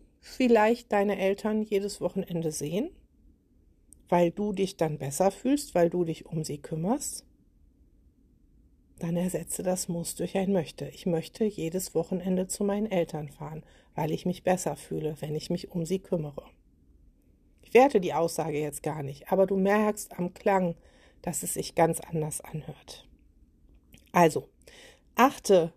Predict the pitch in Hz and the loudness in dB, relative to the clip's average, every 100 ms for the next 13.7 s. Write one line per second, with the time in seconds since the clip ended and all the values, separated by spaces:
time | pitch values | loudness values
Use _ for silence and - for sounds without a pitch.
0 | - - 185 190 190 190 160 175 196 196 | -6 2 6 4 4 -2 0 4 2 2
1 | 180 - 165 170 - - 180 165 - 160 | -2 -2 -4 -4 -4 -6 -4 -4 -4 0
2 | 160 175 - 170 - 165 - 151 147 151 | 6 6 6 -2 -2 -2 -2 -6 -2 -2
3 | 143 139 170 247 339 - - _ _ 190 | -4 2 6 6 4 -4 -20 _ _ 0
4 | 190 190 170 180 156 160 - - 226 381 | 2 2 2 0 0 -2 -8 2 8 8
5 | - - _ _ - _ _ _ _ _ | 8 -4 _ _ -20 _ _ _ _ _
6 | _ _ _ _ _ _ _ - 254 240 | _ _ _ _ _ _ _ 8 10 10
7 | 214 - 214 254 285 285 294 - - - | 6 6 6 6 4 2 0 -2 -14 -18
8 | _ _ _ _ _ _ _ _ _ _ | _ _ _ _ _ _ _ _ _ _
9 | _ - - 233 240 240 - 226 214 - | _ -8 0 4 6 6 6 6 6 6
10 | 185 226 - 233 233 240 285 349 - _ | 8 6 4 2 2 4 2 0 -6 _
11 | 214 208 - - 190 185 175 175 185 185 | 2 2 0 0 2 2 2 0 2 4
12 | 180 165 165 - 156 151 - 165 151 160 | 6 8 8 6 0 -2 -6 -4 -2 0
13 | 160 143 143 262 415 - | 0 -2 2 4 4 0